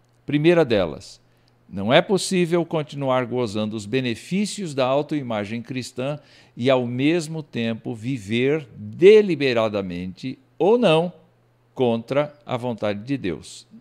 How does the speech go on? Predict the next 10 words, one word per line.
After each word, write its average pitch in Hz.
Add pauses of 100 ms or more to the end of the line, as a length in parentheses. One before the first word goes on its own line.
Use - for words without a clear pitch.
Não 180
há 202
como 175
compatibilizar 107 (720)
a, 110 (500)
a 107
autoimagem 139
cristã 117
positiva 127 (600)
com 143